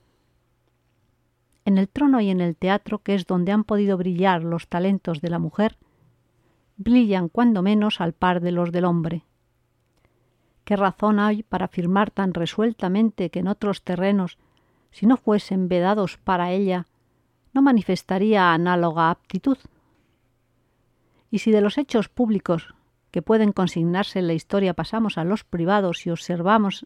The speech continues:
en el hogar doméstico, ¿quién no recuerda haber oído en su casa o en las ajenas que muchas veces, comparando a los hermanos de diferente sexo, se dice: "Aquí están cambiados. La fulanita debía ser hombre porque aprende incomparablemente mejor que su hermano",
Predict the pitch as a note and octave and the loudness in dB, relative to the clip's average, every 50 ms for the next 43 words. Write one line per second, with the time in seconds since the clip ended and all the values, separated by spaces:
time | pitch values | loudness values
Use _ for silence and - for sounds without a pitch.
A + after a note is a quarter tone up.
0 | _ _ - E3+ E3+ E3 E3 D#3+ F#3 A3 A3 G#3 F#3+ E3 F3 F3+ - - - F3 | _ _ -4 -2 -2 -2 -2 -2 -2 -2 0 0 -2 -2 -2 -2 -4 -6 -10 -10
1 | - - F#3 F#3 _ _ _ _ _ _ _ _ _ _ _ _ _ _ _ _ | -8 -8 -10 -10 _ _ _ _ _ _ _ _ _ _ _ _ _ _ _ _
2 | - C4 C4 C#4 C#4 C4 A3+ G#3 - - A#3+ B3 A#3+ A3+ G#3+ G3 F#3 G3+ G#3+ G#3+ | 2 6 6 6 6 6 4 2 2 2 2 2 4 4 4 4 4 4 2 2
3 | G#3 G3+ A3+ G#3 G#3+ G3 F3 - - E3 - G#3 A3 - - G#3+ F#3+ F#3 F3+ F3+ | 2 2 2 2 2 0 0 -2 -4 -4 -2 -2 -2 -2 -2 -2 0 2 2 0
4 | F3 E3+ - - E3+ - G#3+ A3 A3+ A3 A3 - - F3+ D#3+ F#3 A3+ - - - | 0 -2 -4 -6 -6 -4 -2 0 0 0 -2 -4 -6 -4 -2 -2 -2 -2 -2 -4
5 | G#3+ E3+ D#3 D3+ E3 G#3 - - F3 D#3+ - - F3 E3 E3+ D#3 F3 F3 F3+ G#3 | -4 -4 -2 -4 -4 -4 -4 -4 -6 -8 -8 -6 -4 -4 -4 -2 -2 -2 0 2
6 | A#3 A3 G#3+ G3 F#3 F3 - F3 D#3+ E3+ F3 F3+ G3+ G#3 F#3+ F3 E3 F3 E3+ E3 | 2 2 2 0 -2 -2 -4 -4 -4 -2 -2 -2 0 0 -2 -2 -4 -4 -4 -4
7 | E3+ - - E3+ F3 F3+ F#3+ E3+ F#3 F3 - - F#3+ - - - - F#3+ F#3 - | -4 -4 -4 -2 0 0 0 -2 -4 -6 -4 -6 -8 -8 -8 -10 -6 -6 -4 -4
8 | - F3 E3+ F3+ F3 - - - E3+ E3 - _ _ _ _ _ _ _ _ _ | -4 -4 -2 -4 -4 -6 -8 -10 -12 -12 -12 _ _ _ _ _ _ _ _ _
9 | _ _ _ _ _ _ _ _ - G3 F3 - F#3 F3+ - - A3 A3+ - A3 | _ _ _ _ _ _ _ _ -8 -6 -6 -4 -4 -4 -2 -2 -2 -2 -2 -2
10 | G3 F3 F#3 G#3 A3 G#3+ F#3 F3 - - _ _ _ _ _ _ _ _ _ _ | -2 0 0 2 2 0 0 -4 -6 -12 _ _ _ _ _ _ _ _ _ _
11 | _ _ - G3 F3 - G#3 G3+ G#3 A#3 C4+ C#4 - - C#4+ C#4+ - _ _ _ | _ _ -4 -2 -2 0 2 4 4 4 4 4 2 -2 -6 -6 -6 _ _ _
12 | _ - G3+ F#3 F#3 G#3 G#3+ G#3 - - F#3+ G3+ G3+ G3 F3+ E3+ E3+ E3 - F3+ | _ -4 -2 0 2 2 2 0 0 0 0 2 2 2 2 0 -2 -2 -4 -6
13 | F3 - F3 E3+ - - A#3 A#3+ B3 A#3 A#3 A3+ G#3 F#3+ - - F3+ F3+ F3 D#3+ | -6 -6 -8 -8 -4 -4 -2 -2 -2 -2 -2 -4 -6 -6 -6 -6 -6 -6 -6 -6
14 | - F3+ G3+ A3+ A#3 A#3 A3 A3 A#3+ B3+ C4 B3+ - - A#3+ A3 F#3+ - - F#3+ | -4 -2 -2 0 0 2 4 4 6 4 4 2 2 0 0 0 0 0 0 0
15 | F#3+ F3 D#3+ - F3+ - - F3 E3+ F3 F3+ F3 E3+ E3 E3 E3 | 0 0 -2 -4 -6 -4 -2 -2 -2 0 0 0 0 0 -2 -4